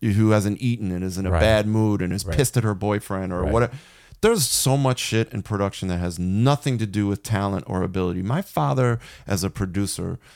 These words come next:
Speaker 1: literally was eighty-five percent therapist.
Speaker 2: Right.
Speaker 1: You know what I mean?
Speaker 2: <laughs> Yeah.
Speaker 1: Roberta Flack and Donny Hathaway and Bette Midler were so fucking good at what they did that they weren't good at other things in life.
Speaker 2: Yeah,
Speaker 1: Or,
Speaker 2: just
Speaker 1: or aren't
Speaker 2: life.
Speaker 1: something.
Speaker 2: Yeah.
Speaker 1: I mean, Bette,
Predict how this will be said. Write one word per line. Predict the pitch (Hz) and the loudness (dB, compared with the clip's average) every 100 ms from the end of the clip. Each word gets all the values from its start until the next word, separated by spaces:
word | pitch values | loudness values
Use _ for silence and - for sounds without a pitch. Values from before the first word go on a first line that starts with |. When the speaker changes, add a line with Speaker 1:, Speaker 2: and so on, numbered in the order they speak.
| - | -8
Speaker 1:
literally | 120 139 131 113 101 | 2 4 6 4 2
was | 98 101 | 0 0
eighty-five | 92 92 90 90 85 - | 0 -2 -4 -2 -4 -4
percent | 87 - 82 - | -8 -6 -6 -6
therapist. | - 69 - - - - _ | -6 -6 -6 -12 -14 -20 _
Speaker 2:
Right. | 123 - - | 2 2 0
Speaker 1:
You | - 120 | 4 6
know | |
what | 127 | 8
I | |
mean? | 123 135 135 - | 6 6 4 0
Speaker 2:
<laughs> | |
Yeah. | - - | -10 0
Speaker 1:
Roberta | 123 113 160 220 | 4 6 6 6
Flack | 233 170 156 143 | 2 2 2 0
and | 104 107 | -2 2
Donny | 120 143 147 | 4 6 6
Hathaway | 139 127 127 120 110 | 6 4 2 2 2
and | 98 | 2
Bette | 110 123 117 | 2 2 2
Midler | 107 98 101 87 - - - | -2 0 -2 -4 -10 -6 4
were | 120 | 4
so | - - 160 | 4 2 2
fucking | 180 - - 214 190 170 | 2 -6 -4 -4 0 0
good | 165 160 | 2 2
at | 120 | 4
what | 127 127 | 2 2
they | 120 | 0
did | 95 131 117 | 2 2 2
that | 101 - | 0 0
they | 101 | 0
weren't | 98 123 123 110 | 4 4 4 2
good | 113 101 | 2 2
at | 98 | 2
other | 113 101 98 | 0 0 0
things | 110 98 92 | -2 -4 -4
in | 95 | -6
life. | 92 85 - - - | -4 -6 -8 -16 -4
Speaker 2:
Yeah, | 107 | 2
Speaker 1:
Or, | 104 110 | 4 4
Speaker 2:
just | 113 117 | 4 6
Speaker 1:
or | |
aren't | 135 151 143 | 6 8 6
Speaker 2:
life. | 120 | 4
Speaker 1:
something. | - 113 120 | 2 2 2
Speaker 2:
Yeah. | 113 | 4
Speaker 1:
I | |
mean, | 107 | 4
Bette, | 113 113 123 | 4 4 2